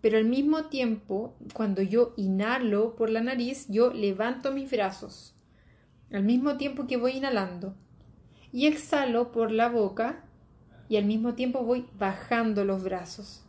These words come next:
Entonces inhalo y llevo los brazos hacia arriba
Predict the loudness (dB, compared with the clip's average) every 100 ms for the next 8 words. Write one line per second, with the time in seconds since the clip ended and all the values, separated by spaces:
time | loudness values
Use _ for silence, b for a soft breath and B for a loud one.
0 | -8 -6 -2 -2 -2 -6 -2 2 4 4
1 | 4 4 2 0 -4 -14 -20 -16 -8 -4
2 | 2 4 4 2 0 -4 -6 -6 -2 -2
3 | 0 -2 -2